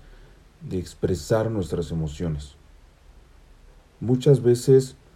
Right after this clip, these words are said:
eh, nos guardamos, reservamos nuestras, nuestras emociones. Es decir, no, no decimos, este, lo que sentimos.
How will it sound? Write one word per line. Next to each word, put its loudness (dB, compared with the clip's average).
eh, -4
nos -6
guardamos, -2
reservamos -6
nuestras, -6
nuestras -4
emociones. -2
Es 0
decir, 4
no, 8
no 8
decimos, 6
este, -6
lo -2
que -6
sentimos. 0